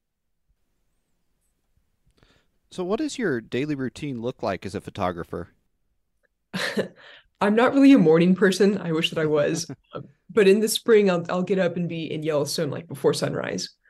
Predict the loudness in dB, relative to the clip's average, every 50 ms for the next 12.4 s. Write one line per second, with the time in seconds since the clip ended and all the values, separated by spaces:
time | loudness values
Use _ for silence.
0 | _ _ _ _ _ _ -8 -8 -6 -4 -4 -2 0 0 0 2 2 2 2 2
1 | 2 2 2 0 0 0 -2 -4 -4 -4 -4 -4 -4 -2 -2 -2 -4 -4 -6 -2
2 | -2 0 0 0 -2 -2 -2 -2 -2 -2 -4 -4 -6 -6 -6 -4 -4 -2 -2 -4
3 | -4 -4 -6 -6 -8 _ _ _ _ _ -2 0 2 4 6 6 6 6 6 4
4 | 2 0 0 0 -4 -4 -2 -4 -4 -2 -4 -4 -4 -4 -4 -4 -4 -6 -8 -8
5 | -8 -8 -4 2 4 4 4 4 0 -10 _ _ -6 -4 -4 -2 0 2 2 2
6 | 2 0 0 0 2 2 2 0 -4 -10 _ -6 -6 -6 -6 -6 -8 -6 -4 -2
7 | 0 0 0 0 0 -4 -8 -12 -14 _ _ _ _ _ _ _ _ -2 0 0
8 | 2 4 4 4 4 4 4 4 4 2 2 0 -4 -8 -6 -4 -2 0 2 2
9 | 2 0 0 -4 -8 -6 -6 -6 -6 -6 -8 -10 -12 -14 -10 -10 -8 -8 -8 -4
10 | -2 0 0 0 -2 -4 -8 -8 0 2 4 4 4 2 0 0 0 0 0 0
11 | -2 -4 -4 -2 -2 -4 -4 -4 -4 -4 -4 -4 -4 -6 -4 -2 -2 -2 -2 -2
12 | -4 -2 0 0 0 0 -2